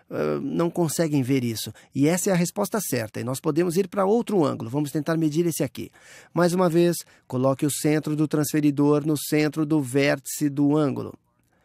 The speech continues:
Podemos colocar o grau zero, a base do transferidor neste lado do ângulo, e assim a gente gira um pouquinho. Vamos fazer mais uma vez, agora parece certo, e agora o ângulo está marcado.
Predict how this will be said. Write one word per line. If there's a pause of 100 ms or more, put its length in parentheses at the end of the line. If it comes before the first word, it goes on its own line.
(340)
Podemos
colocar (380)
o
grau
zero, (200)
a
base
do
transferidor
neste
lado
do
ângulo, (520)
e
assim
a
gente
gira
um
pouquinho. (540)
Vamos
fazer
mais
uma
vez,
agora
parece
certo, (320)
e
agora
o
ângulo
está
marcado.